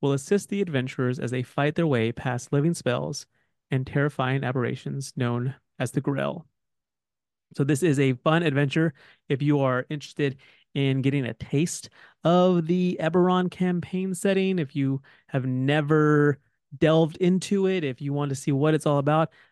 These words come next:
this would be a good introduction, and it's only two ninety-nine for the adventure. So definitely check it out. We have a link to it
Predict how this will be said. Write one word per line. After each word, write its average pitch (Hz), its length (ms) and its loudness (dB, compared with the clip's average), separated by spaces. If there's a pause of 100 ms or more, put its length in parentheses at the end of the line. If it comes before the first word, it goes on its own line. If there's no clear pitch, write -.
(160)
this 233 200 0
would 170 120 0
be 147 180 0
a 135 60 -4
good 139 260 -4
introduction, 135 560 -6
and 135 80 -4
it's 131 100 -6
only 190 260 0
two 170 360 -2
ninety-nine 127 580 -2 (340)
for 143 220 2
the 139 220 -2
adventure. 139 440 -4
So 147 140 -6
definitely 202 440 0
check 170 260 0
it 131 80 0
out. 120 180 -2
We 135 140 -2
have 143 120 -2
a 127 60 -4
link 139 340 -4
to 175 180 2
it 175 140 0